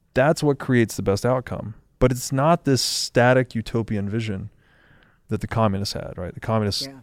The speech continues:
Speaker 1: were just gonna <laughs> enter the utopian brotherhood and everything would be great.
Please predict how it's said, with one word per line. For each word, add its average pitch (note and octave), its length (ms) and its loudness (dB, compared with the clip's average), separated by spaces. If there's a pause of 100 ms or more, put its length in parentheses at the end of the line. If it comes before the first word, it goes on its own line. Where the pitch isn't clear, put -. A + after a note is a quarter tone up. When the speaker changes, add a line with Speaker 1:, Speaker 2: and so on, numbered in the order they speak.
Speaker 1:
were A2 260 0
just - 160 -2
gonna A2 220 0 (340)
<laughs> - 340 -20
enter C3+ 300 -2
the A#2+ 180 2 (200)
utopian B2+ 680 2
brotherhood B2 560 8
and A2 240 0 (1000)
everything C#3+ 440 4
would C#3 120 4
be C3 120 8
great. B2 420 6